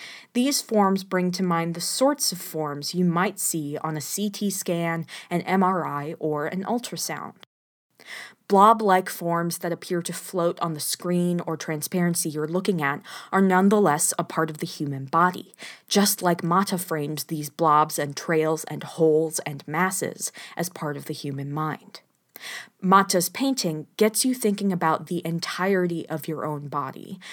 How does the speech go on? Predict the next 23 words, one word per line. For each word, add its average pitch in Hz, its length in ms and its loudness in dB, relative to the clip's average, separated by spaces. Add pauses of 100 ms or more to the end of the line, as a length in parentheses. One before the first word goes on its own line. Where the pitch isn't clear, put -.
(160)
the 196 100 6
relationship 190 800 4
of 175 120 -4
the 170 80 -2
parts 180 520 -2
to 180 120 -2
the 160 80 -4
whole 160 540 2 (240)
and 175 120 0
the 160 140 -6
inside 185 600 4
to - 100 -6
the - 160 -6
outside, - 640 -4 (260)
and 180 140 -2
perhaps 175 480 0
most 165 380 0
importantly, 160 760 -2 (280)
the 190 80 0
relationship 202 800 4
between 175 400 -2
the 160 80 -4
mental 160 640 -4